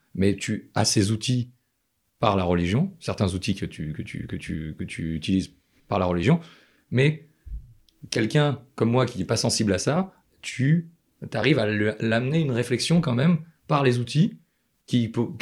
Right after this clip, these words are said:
entre guillemets, ça pourrait devenir des outils, voilà, euh, areligieux, mais tu, tu amènes, en fait, ton expertise religieuse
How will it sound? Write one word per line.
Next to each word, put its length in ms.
entre 200
guillemets, 200
ça 120
pourrait 220
devenir 360
des 160
outils, 240
voilà, 260
euh, 160
areligieux, 640
mais 380
tu, 600
tu 180
amènes, 280
en 60
fait, 120
ton 180
expertise 800
religieuse 500